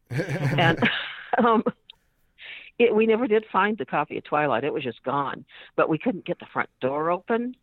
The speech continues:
Speaker 2: and we had to, we had to, it, it wasn't locked. I tried the key, but nobody had locked it, and it finally just, he just used brute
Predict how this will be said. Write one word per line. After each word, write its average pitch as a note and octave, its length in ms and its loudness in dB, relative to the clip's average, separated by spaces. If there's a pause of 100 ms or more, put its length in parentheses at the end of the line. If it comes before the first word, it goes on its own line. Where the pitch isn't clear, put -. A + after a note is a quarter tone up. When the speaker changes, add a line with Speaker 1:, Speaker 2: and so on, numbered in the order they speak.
(160)
Speaker 2:
and C#3+ 80 2
we C#3 120 4
had D3 140 0
to, - 100 -4 (280)
we D3 100 2
had C#3+ 160 2
to, A2+ 240 -6 (1040)
it, D#3+ 220 4
it E3 140 4
wasn't G#3+ 300 2
locked. F3 320 2
I - 20 -14
tried G3 220 0
the E3+ 60 -4
key, C#3+ 420 -2
but D3 200 -4
nobody F#3 260 -2
had D#3+ 120 -4
locked C#3 380 -2
it, - 200 -10
and C#3 120 -10 (420)
it D#3+ 160 2 (100)
finally F#3 280 2
just, D3+ 200 -2 (120)
he F3 200 -10
just - 200 -8
used C#3 240 -4
brute C#3 160 -2